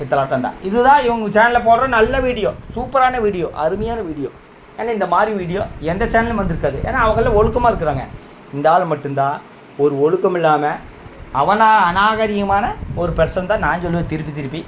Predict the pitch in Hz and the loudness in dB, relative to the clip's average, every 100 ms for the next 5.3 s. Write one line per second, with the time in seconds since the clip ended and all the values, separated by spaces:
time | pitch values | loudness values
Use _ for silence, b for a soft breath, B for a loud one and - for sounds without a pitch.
0 | - 160 170 165 165 202 180 175 175 185 | -2 2 4 2 2 0 2 2 2 0
1 | 170 160 175 160 160 208 247 - - - | -2 -2 -2 0 -2 -2 -6 -14 -20 -16
2 | - 175 185 151 - - - 143 143 139 | 0 2 2 -2 -6 -20 -4 -2 2 4
3 | 214 285 240 190 226 220 208 208 170 175 | 4 4 0 2 0 0 -2 -2 0 -2
4 | 185 - - 151 147 127 151 240 247 196 | -8 -12 -12 -8 -6 -4 -2 -2 -2 -4
5 | 165 170 | -4 -6